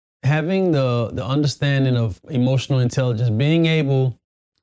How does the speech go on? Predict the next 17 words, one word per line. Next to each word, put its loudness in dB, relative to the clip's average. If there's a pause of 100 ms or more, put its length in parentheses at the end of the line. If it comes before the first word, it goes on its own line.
to -2
understand 0
that, -2
you -2
know, -2
you 2
have -2
to -2
have -2
self-management, 0 (220)
you -2
know, 0
relationship -2
management, -2 (240)
you 0
know, 0
having, -2